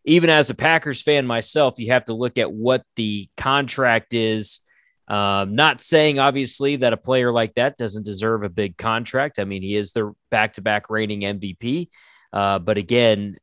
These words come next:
you can't really build a team when your money is being held up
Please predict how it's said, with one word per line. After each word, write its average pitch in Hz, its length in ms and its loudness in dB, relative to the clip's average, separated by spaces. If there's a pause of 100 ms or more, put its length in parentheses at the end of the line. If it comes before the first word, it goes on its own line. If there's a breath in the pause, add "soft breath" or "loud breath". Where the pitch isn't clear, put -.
you 98 180 -12
can't 131 320 -2
really 117 280 0
build 120 320 2
a 101 60 -4
team 127 420 -2
when 104 160 -2
your 104 140 -4
money 104 420 -2
is 104 220 -2
being 104 320 -2
held 104 320 -2
up 98 240 -2